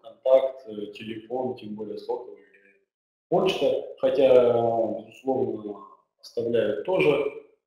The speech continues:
но те, кто не хотели оставить эти данные людям, они роботу чаще всего,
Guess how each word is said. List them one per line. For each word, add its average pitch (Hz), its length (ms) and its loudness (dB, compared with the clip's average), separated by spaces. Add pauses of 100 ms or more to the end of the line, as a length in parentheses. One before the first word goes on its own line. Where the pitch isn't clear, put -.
(160)
но 110 880 -4
те, 175 120 0
кто 156 180 0
не 147 300 2
хотели 147 360 2
оставить 135 420 4
эти - 100 -4
данные 131 420 0
людям, 120 640 -6
они 123 120 -14
роботу - 340 -12 (140)
чаще - 400 -10
всего, 110 400 -6